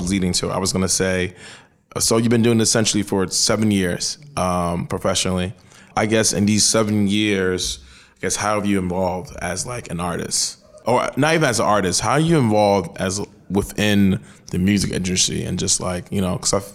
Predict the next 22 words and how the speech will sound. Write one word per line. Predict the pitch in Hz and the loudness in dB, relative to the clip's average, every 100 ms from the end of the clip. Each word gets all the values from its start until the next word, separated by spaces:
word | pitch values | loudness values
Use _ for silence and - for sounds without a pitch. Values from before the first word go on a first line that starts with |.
| - | -4
you've | 101 110 104 | 2 2 0
gone | 98 104 117 110 | -2 2 2 2
through | 104 101 101 98 - _ _ _ _ - | 2 2 2 -2 -10 _ _ _ _ -2
still | - - - 113 | 2 2 2 2
seven | - 117 107 | 4 4 4
years | 101 98 | 4 4
of, | 92 | 2
like, | 90 85 - - | 0 -2 -10 -4
important | 92 - - 107 92 92 | -4 -2 0 0 0 0
years | 92 92 95 | 0 0 0
in | 98 | 0
just, | 95 - | 0 0
like, | 92 87 | -2 -6
a | |
person's | 71 - 92 92 - | -4 -2 -2 -2 -2
life. | 87 80 69 - - - - - | -2 -2 -6 -10 -20 -20 -18 -4
When | 95 | 0
you | 90 | 0
go | 92 98 | 0 -2
from, | - 87 | -4 -6
like, | 87 90 - | -4 -8 -4
teenager, | - 101 98 92 90 92 95 95 | -2 0 2 2 0 0 0 -2